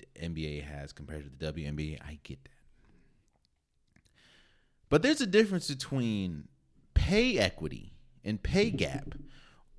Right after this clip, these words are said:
and just treatment of players. Think about this. Imagine, now, imagine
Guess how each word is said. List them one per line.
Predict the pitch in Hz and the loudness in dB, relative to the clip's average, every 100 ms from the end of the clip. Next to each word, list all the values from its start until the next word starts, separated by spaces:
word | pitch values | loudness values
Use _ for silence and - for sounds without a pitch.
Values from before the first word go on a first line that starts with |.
| - | -6
and | 135 135 | -4 0
just | 160 131 - - | 2 2 0 -6
treatment | - - 175 208 170 104 | -4 0 2 2 0 -2
of | - | -4
players. | - - 190 98 57 - - - - | -10 -4 -2 -2 -4 -12 -16 -10 0
Think | 254 | 2
about | 190 80 - | 2 0 -6
this. | - - - - 143 | -12 -18 -14 -8 -2
Imagine, | 147 247 381 381 196 127 123 | 2 4 6 6 4 2 2
now, | 135 139 131 - - - 107 - 113 | 0 0 0 -2 -12 -14 -14 -12 -2
imagine | 139 196 277 320 226 123 101 107 | 0 4 6 6 6 4 0 -2